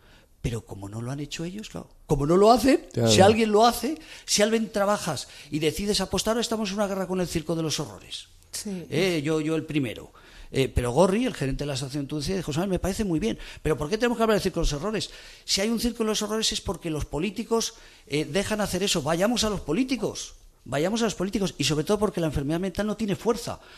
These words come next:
Speaker 1: ¿A que no se atreverían a hacer un circo de personas con discapacidad intelectual?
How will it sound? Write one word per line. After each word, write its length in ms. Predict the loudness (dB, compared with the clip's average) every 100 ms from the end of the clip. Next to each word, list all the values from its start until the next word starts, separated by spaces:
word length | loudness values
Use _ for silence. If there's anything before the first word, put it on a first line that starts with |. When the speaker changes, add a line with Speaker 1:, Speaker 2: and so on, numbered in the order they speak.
| -8
Speaker 1:
¿A 80 | -6
que 100 | -2
no 80 | 0
se 120 | 0
atreverían 320 | 2 2 2
a 40 | 0
hacer 160 | 0
un 120 | -2 0
circo 480 | 2 2 0 -2 -4 -20 -20 -14
de 180 | -4 -4
personas 640 | -2 -2 0 2 2 2 -4 -16 -4
con 140 | 0 2
discapacidad 440 | 2 0 0 2
intelectual? 520 | 6 6 4 -6 -14